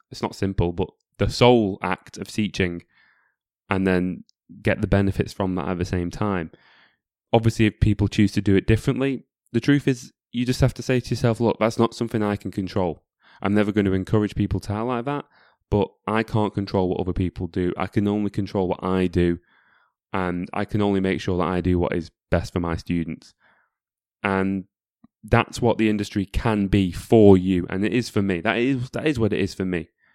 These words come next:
You know, I make sure I, I end up at the right place for where I work and where I teach, and then outside of that, I just focus on doing the best that I can, and that, that is what the industry is to me. So, um, yeah. Anyway, thank you so much for listening. I am gonna do a podcast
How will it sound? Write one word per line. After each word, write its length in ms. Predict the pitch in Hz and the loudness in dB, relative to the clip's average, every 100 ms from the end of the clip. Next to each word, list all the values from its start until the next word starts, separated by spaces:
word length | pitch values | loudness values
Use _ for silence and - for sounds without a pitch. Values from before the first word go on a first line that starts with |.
| _ | _
You 100 | 98 | -4
know, 260 | 90 85 101 | -4 -4 -6
I 120 | 95 | -6
make 200 | 95 104 | -4 -6
sure 220 | - 107 | -6 -6
I, 320 | 98 - _ 98 | -6 -10 _ -8
I 40 | |
end 200 | 98 98 | -6 -4
up 140 | - | -6
at 80 | - | -6
the 80 | 98 | -6
right 240 | 90 92 | -4 -6
place 280 | - 95 117 | -4 -2 -2
for 120 | - | -4
where 160 | 87 87 | -2 -2
I 40 | |
work 440 | 85 92 123 - - | 0 2 0 -4 -10
and 120 | 92 | -6
where 120 | 87 | -4
I 40 | 87 | -4
teach, 420 | - 135 - - _ _ _ _ | -2 -4 -6 -18 _ _ _ _
and 100 | 98 | -4
then 100 | 98 | -2
outside 400 | 107 73 107 104 | -2 -4 -6 -6
of 60 | 104 | -4
that, 160 | 120 - | -4 -4
I 80 | 90 | -6
just 180 | 90 | -6
focus 400 | - 98 95 95 | -2 -2 -2 -6
on 200 | 98 90 - _ _ - | -6 -6 -10 _ _ 0
doing 200 | 101 92 | 0 2
the 80 | 90 | -2
best 220 | 87 - | -2 -4
that 100 | - | -8
I 120 | 80 | -10
can, 260 | - - 80 _ _ _ _ _ _ - | -10 -14 -16 _ _ _ _ _ _ -10
and 160 | 95 | -6
that, 260 | 95 - 95 | -4 -4 -2
that 160 | 107 98 | 0 0
is 120 | 92 | 0
what 120 | 87 | 0
the 100 | 92 | -2
industry 300 | 87 87 87 | -6 -10 -10
is 120 | 78 | -10
to 100 | - | -12
me. 220 | 78 71 _ _ | -14 -14 _ _
So, 320 | - 107 104 - _ _ _ _ _ _ _ _ _ 101 | -2 -2 -2 -10 _ _ _ _ _ _ _ _ _ -4
um, 440 | 98 95 95 95 104 | 0 2 0 -2 -4
yeah. 220 | 120 127 - _ | -4 -4 -12 _
Anyway, 300 | 104 107 90 - _ - _ - | -2 0 -2 -4 _ -20 _ -6
thank 140 | 117 | -2
you 40 | |
so 120 | - 117 | 2 2
much 140 | 110 | 2
for 60 | 110 | -2
listening. 280 | 110 123 113 | -2 -2 0
I 60 | |
am 140 | 123 131 | -2 0
gonna 160 | 123 | -2
do 140 | 117 117 | 0 0
a 40 | |
podcast 560 | - 117 - 113 107 | 0 -4 -2 -4 -4